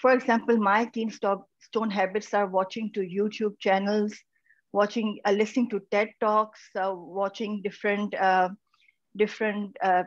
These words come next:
channels, exercising, meditating, meeting people of like-minded. These habits keep you motivated and it keeps you going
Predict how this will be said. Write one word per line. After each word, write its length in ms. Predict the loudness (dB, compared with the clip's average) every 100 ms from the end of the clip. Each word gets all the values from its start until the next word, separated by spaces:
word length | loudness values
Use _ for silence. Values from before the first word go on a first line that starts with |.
| 0
channels, 480 | 0 2 0 -6 -8 -8
exercising, 840 | -8 -6 -6 0 2 2 -2 -4 -6
meditating, 880 | -6 -6 -6 -6 -6 -6 -6 -6
meeting 340 | -6 -4 -4 -2
people 340 | -4 2 4 4
of 120 | 2 0
like-minded. 680 | 0 2 -2 -2 -2 -4 -6 _ _ _ _ -8
These 260 | -2 0 2
habits 500 | 2 4 0 0 -10
keep 240 | -4 -4 -4
you 140 | -4 -2
motivated 800 | -2 -2 -2 2 2 0 -4 -4 -2
and 240 | -2 -2
it 100 | -8 -12 _
keeps 340 | -8 -8 -6
you 120 | -6 -4
going 460 | 0 2 2 2